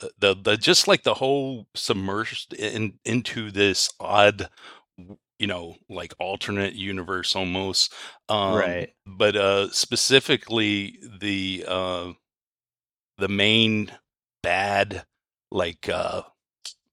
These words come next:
Speaker 1: monster that she fights, the, I forget
Speaker 2: Mm-hmm.
Speaker 1: his name, Neutralizer? Is, was that his name?
Speaker 2: I,
Speaker 1: No,
Speaker 2: I think so.
Speaker 1: Yeah, it, it,
Speaker 2: Was
Speaker 1: so,
Speaker 2: it
Speaker 1: yeah,
Speaker 2: Neutralizer?
Speaker 1: his weapons and stuff on his, on his body, the way his, his armor shoots out the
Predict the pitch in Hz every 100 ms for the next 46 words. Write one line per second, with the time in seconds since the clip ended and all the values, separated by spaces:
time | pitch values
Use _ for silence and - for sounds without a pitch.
0 | _ 92 92 107 - 127 117 120 - 120
1 | - 117 110 104 - - 110 101 101 98
2 | 85 117 120 107 98 98 98 90 117 123
3 | 147 135 147 151 147 156 - 101 - 107
4 | 110 120 120 131 107 117 110 104 120 127
5 | 123 107 110 87 92 - _ _ _ 127
6 | - 127 143 117 123 143 139 147 110 185
7 | 160 135 131 147 208 202 233 190 185 -
8 | 196 208 202 - 131 131 143 127 110 98
9 | 127 117 113 98 98 117 123 113 104 101
10 | 95 95 - - - - - 110 - 104
11 | 107 110 104 101 - 107 - 104 110 -
12 | 95 98 92